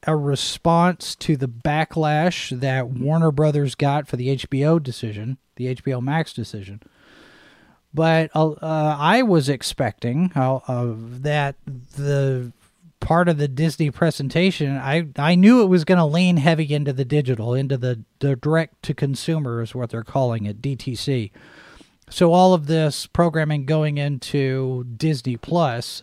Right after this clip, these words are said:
I knew that was going to be the majority of it. I didn't realize it was going to be all of it.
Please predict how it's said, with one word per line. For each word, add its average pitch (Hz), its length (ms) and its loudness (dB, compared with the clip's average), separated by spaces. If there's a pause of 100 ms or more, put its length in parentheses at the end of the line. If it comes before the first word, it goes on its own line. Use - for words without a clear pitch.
I 135 80 -4
knew 180 420 4
that 147 220 0
was 143 160 -2
going 147 300 -2
to 120 120 -12
be 139 220 0
the 127 160 -4
majority 127 800 0
of 107 120 -4
it. 113 120 -4
I 131 100 0
didn't 139 220 0
realize 131 420 -2
it 120 40 -4
was 120 120 -8
going 139 220 -4
to 123 60 -4
be 110 260 -10
all 180 400 6
of 107 160 -6
it. 98 260 -10